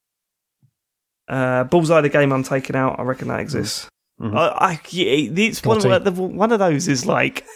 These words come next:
Speaker 2: <laughs>
Speaker 1: how funny would it be if we could convince him that there was a
Speaker 2: <laughs>
Speaker 1: Bullseye game coming to Switch, right?
Speaker 2: Yeah, yeah, yeah.
Speaker 1: So that's a
Speaker 3: Ex-,
Speaker 1: maybe,
Speaker 3: exactly.
Speaker 1: but I'm gonna take it out just to whittle this list down.
Speaker 2: Mm-hmm.
Speaker 1: No Switch H D, I'm going to take out.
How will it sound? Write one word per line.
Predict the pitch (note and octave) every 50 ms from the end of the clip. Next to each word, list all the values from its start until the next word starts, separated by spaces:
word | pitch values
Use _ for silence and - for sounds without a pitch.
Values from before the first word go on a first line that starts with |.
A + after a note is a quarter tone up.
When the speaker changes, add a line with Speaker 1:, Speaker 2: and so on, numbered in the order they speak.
| - -
Speaker 2:
<laughs> | - - - - -
Speaker 1:
how | - - D3+ D3+ D#3+ E3 E3 - - - -
funny | - - - D#3+ D3+ D3+ D3 C3+
would | C3+ C#3 C#3
it | C3 C3
be | - C#3 C3+
if | C3 C3 -
we | C#3
could | B2 - - B2
convince | - G#3 A3+ - - C3+ C3 - - -
him | A2+ A#2+ A#2 A#2 A#2 -
that | - C#3 - -
there | - C#3
was | C3+ D3 B2+
a | - - G3
Speaker 2:
<laughs> | -
Speaker 1:
Bullseye | - C#3+ C#3+ D3 C#3+ B2+ - C3+ C3+
game | C3+ - C#3 B2 B2 B2+
coming | B2 A#2+ - B2+ B2+ A#2+
to | A#2+ - C3
Switch, | A#2+ - - D3 B2+ A#2+ - - - - -
right? | - B2 A#2+ B2+ B2+ -
Speaker 2:
Yeah, | - - A#2+ G#2 F2+ - - - - -
yeah, | - B2+ A#2+ A2+
yeah. | G#2+
Speaker 1:
So | G2+ F#2+ E3
that's | D3 E3+ E3+ D#3 - -
a | D#3
Speaker 3:
Ex-, | C#3
Speaker 1:
maybe, | C3 C3 B2+ B2+ B2 B2+ B2+ B2 -
Speaker 3:
exactly. | B2 - - C#3 C3 A#2 - B2 A2+ A#2 A#2 A2
Speaker 1:
but | - - -
I'm | C3 C3
gonna | C3+ D#3 D3+ C3+
take | - D#3+ C#3+ C3+ C3 -
it | -
out | - C3 B2+ B2 - -
just | - - C3+ - - -
to | - B2 - _ -
whittle | C3 C3 B2 - - A#2+ A#2
this | A#2 A#2 - - -
list | B2 - - -
down. | - - - - - - _ _ _ _ -
Speaker 2:
Mm-hmm. | - A2+ G#2 A2+ A#2+ - _ -
Speaker 1:
No | C#3+ C#3 D#3 E3 F3+ F3+
Switch | E3+ - - G3 - - -
H | - D#3 C#3 C3 -
D, | - C#3+ C3+ C#3 C3+ C3+ C3+ - -
I'm | C3 C3+ C3 C3+
going | - C#3+ C3 B2+ B2+ B2+
to | B2+ - -
take | - - - - - B2 A#2+ - - -
out. | - - G#2+ A2 - -